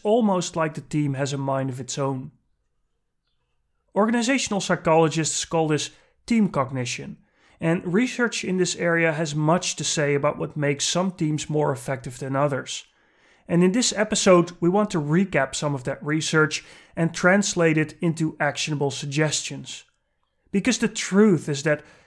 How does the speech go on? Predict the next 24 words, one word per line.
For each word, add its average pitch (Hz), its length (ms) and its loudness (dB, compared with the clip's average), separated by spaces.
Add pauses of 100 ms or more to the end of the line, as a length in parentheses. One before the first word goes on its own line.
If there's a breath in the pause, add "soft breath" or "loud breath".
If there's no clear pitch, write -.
(120)
even 220 340 2
though 175 180 8
there 160 180 4
is 165 100 0
a 165 60 2
lot 151 180 2
of 135 140 -8
research 160 420 -2
in 156 180 -6
this 151 200 -2
area, 151 560 2 (320 loud breath)
it's 185 220 2
unfortunately 196 1080 0
often 156 320 0
ignored 147 480 -2
by 139 180 -4
organizations 135 920 -4
and 147 180 -4
by 143 140 2
teams 190 600 0 (360 loud breath)
in 156 140 2
how 170 240 4
they 160 180 2
design, 139 640 0